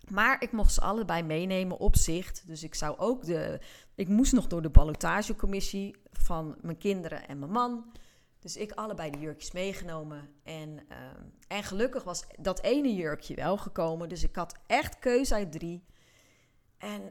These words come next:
eh, ja, ik neigde toch naar die ene binnen mijn comfortzone.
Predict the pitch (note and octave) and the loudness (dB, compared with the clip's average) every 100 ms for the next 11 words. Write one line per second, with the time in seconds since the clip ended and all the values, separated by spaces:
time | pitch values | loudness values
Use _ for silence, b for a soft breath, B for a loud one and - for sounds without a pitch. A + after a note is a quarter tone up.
0 | G3+ F3 C3+ B2+ - - - G3+ G3+ G3+ | -16 -14 -12 -12 -14 -14 -10 -10 -8 -8
1 | A3+ A3+ F#3 - A#3+ A#3 F#3+ E3 D3+ E3+ | -8 -8 -10 -8 -10 -8 -10 -8 -8 -8
2 | A3+ G#3 D3+ D#3+ D3+ D3 F#3+ B3 - - | -6 -6 -8 -10 -10 -12 -12 -12 -10 -12
3 | C3 A#2+ G2+ | -12 -16 -20